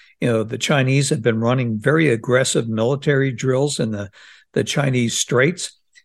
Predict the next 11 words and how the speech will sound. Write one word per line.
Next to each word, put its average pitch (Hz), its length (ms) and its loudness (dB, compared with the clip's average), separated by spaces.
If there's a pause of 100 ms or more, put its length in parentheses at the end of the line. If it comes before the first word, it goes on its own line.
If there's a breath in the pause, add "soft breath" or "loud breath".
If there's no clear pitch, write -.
(220)
Populism 139 920 -2 (360)
is 135 320 0
on 139 220 4
the 120 80 4
rise 131 460 0
here 175 640 2 (160)
and 123 160 0
in 107 140 -4
Europe, 135 520 2 (380 soft breath)
and 117 220 -2
that 143 280 4